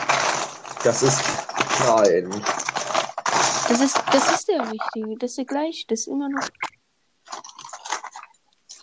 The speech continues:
Speaker 2: Die haben einfach nur einen Sith Trooper reingepackt. Ich hab, ich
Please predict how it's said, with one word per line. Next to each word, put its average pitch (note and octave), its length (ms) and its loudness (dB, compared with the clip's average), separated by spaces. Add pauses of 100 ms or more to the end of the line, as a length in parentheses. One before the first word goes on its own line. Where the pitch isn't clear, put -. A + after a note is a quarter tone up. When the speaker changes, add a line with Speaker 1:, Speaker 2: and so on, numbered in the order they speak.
(840)
Speaker 2:
Die - 80 -12
haben A#3+ 80 4
einfach B3+ 200 4
nur B3+ 120 4
einen B3 80 -2
Sith A#3 200 0
Trooper A3+ 320 -6
reingepackt. A3 640 -4 (720)
Ich - 220 -4
hab, B3+ 160 4
ich B3+ 80 0